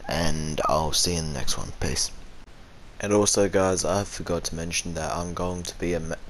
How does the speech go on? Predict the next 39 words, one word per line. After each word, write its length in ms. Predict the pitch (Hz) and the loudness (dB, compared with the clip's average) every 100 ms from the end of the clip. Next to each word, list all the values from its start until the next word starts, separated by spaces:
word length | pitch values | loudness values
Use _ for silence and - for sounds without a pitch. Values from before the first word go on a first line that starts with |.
| - | -4
doing 340 | 90 90 87 - | -2 -2 -4 -6
a 80 | 85 | -6
massive 800 | 87 82 90 92 - 87 87 - | -4 -4 -2 0 0 0 -2 -2
giveaway 460 | 92 85 87 95 - - - - | 0 2 4 2 0 -10 -12 -6
for 220 | 87 85 | 0 2
when 240 | 87 87 87 | 2 0 0
we 160 | 87 | -2
hit 320 | 82 85 - | 0 -2 -2
seven 240 | - 85 90 | -2 -2 -2
hundred 300 | 82 76 76 | -4 -6 -8
and 100 | 78 | -8
fifty 340 | - 87 87 | -6 -4 -4
subscribers, 680 | 78 80 - 82 82 95 95 | -4 -4 -4 -2 -2 -2 0
so 300 | - 78 73 - | 0 0 -2 -2
please 320 | 90 90 - | -2 -2 -2
make 160 | 82 | -4
sure 260 | - 82 82 | -4 -2 -4
to 60 | 73 | -2
stay 380 | - - 82 | -4 -2 -4
tuned 400 | 80 82 80 78 - - - - - - | -4 -4 -6 -6 -10 -12 -14 -16 -16 -6
to 400 | 90 80 78 78 | -2 0 0 -2
be 260 | - 80 - 87 | -2 -2 -2 -4
entered 420 | 87 - 82 - | -4 -2 -4 -6
into 380 | 85 85 - 78 | -6 -6 -4 -4
that 260 | 78 76 | -2 -4
giveaway. 480 | - 76 73 69 65 - - - - | -8 -8 -6 -6 -6 -10 -14 -14 -8
So 440 | 85 85 85 80 - | -2 0 0 -2 -6
to 180 | - 92 | -4 -2
be 200 | 87 90 | 2 2
entered, 460 | 90 87 87 82 - | 2 0 -4 -4 -4
all 160 | 87 90 | -2 0
you 100 | 92 | 0
have 180 | 85 - | -2 -4
to 80 | |
do 180 | 80 80 | -4 -4
is 240 | 80 78 - | -4 -6 -8
write 380 | 73 87 87 - | -4 -2 -2 -2
down 300 | 82 80 | -4 -4
your 120 | 71 | -6